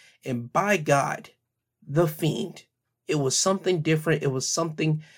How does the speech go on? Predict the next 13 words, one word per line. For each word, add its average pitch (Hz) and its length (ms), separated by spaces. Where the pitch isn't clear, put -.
that 143 260
made 151 360
you 143 340
really 151 600
look 156 400
at 143 280
the 139 80
screen 156 440
when 123 120
you 120 100
first 156 420
saw 156 260
him. - 280